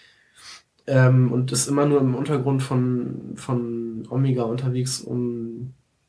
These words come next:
äh, halt wieder in das, in das Afterlife zu kommen. Äh, den, den Club,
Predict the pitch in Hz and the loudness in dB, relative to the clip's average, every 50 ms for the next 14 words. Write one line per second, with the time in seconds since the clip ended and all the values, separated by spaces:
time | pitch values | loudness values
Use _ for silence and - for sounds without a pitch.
0 | _ _ _ - - - - 127 127 120 113 117 113 117 127 120 120 120 113 113 | _ _ _ -12 -12 -10 -4 -2 0 0 0 -2 -2 -2 -2 0 0 -2 -4 -6
1 | - - - - - 123 127 123 120 120 117 117 117 113 - - 123 120 120 127 | -10 -12 -12 -10 -6 -2 -2 0 0 -2 -4 -4 -4 -4 -4 -4 -4 -4 -4 -4
2 | - - 117 127 - 127 120 117 113 113 - - - 127 - 127 120 127 135 131 | -4 -4 -4 -4 -4 -4 -4 -4 -4 -6 -8 -8 -10 -10 -8 -8 -4 -4 -4 -6
3 | - - _ _ _ _ _ _ _ _ _ _ _ _ _ _ _ _ - - | -6 -14 _ _ _ _ _ _ _ _ _ _ _ _ _ _ _ _ -18 -10
4 | - 110 113 113 110 110 110 110 110 110 113 113 113 113 - - 127 131 131 | -8 -6 -6 -4 -4 -2 -2 -2 -4 -4 -4 -6 -6 -6 -6 -6 -6 -6 -6